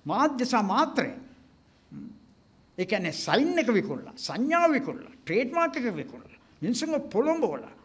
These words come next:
උන්මාදයට පත් කරලා, මවිත කරලා, පිස්සු වට්ටලා,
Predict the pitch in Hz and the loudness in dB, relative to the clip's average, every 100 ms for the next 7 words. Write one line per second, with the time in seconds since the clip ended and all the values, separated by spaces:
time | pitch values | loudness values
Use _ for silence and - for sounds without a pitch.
0 | _ 202 202 302 339 311 233 165 - - | _ -2 2 4 4 2 -2 -4 -6 -12
1 | 113 - - _ _ 135 214 254 330 220 | -14 -16 -20 _ _ -4 -2 0 2 2
2 | 131 - - - _ _ - - - 190 | 0 -10 -18 -20 _ _ -14 -12 -6 -4
3 | - 349 233 - 143 104 | 4 6 6 4 -8 -10